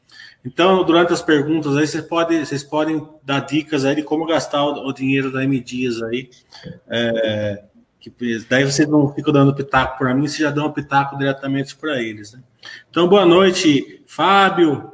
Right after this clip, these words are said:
Rodrigo. É, se vocês quiserem, é, começar falando alguma coisa so-, sobre a M Dias, né, e dar boa noite pro pessoal da Baster, fiquem à vontade.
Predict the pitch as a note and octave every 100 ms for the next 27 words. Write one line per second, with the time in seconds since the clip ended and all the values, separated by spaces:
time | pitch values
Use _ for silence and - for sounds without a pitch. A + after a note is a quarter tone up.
0 | - C#3 C#3+ C#3 F3+ G3+ D#3+ B2 G2+ -
1 | _ _ _ A#2 B2+ B2+ A#2 C3+ C#3 C#3+
2 | D#3 D3 C#3+ C3 - B2 A#2+ - B2+ B2
3 | - C3 - A#2+ B2 B2 A#2 - - B2
4 | A2+ B2 A2+ - B2 A#2 A#2 - _ -
5 | A2+ A#2 G#2 A#2 F3+ E3 C3 - - -
6 | _ _ A#2+ C3 C3 B2+ B2+ B2+ C3+ C3
7 | B2+ B2+ B2 B2 A#2+ A#2 A#2+ C#3+ C#3 C#3
8 | C3+ C#3+ D3 C#3 C3+ B2+ A#2 G#2 G2+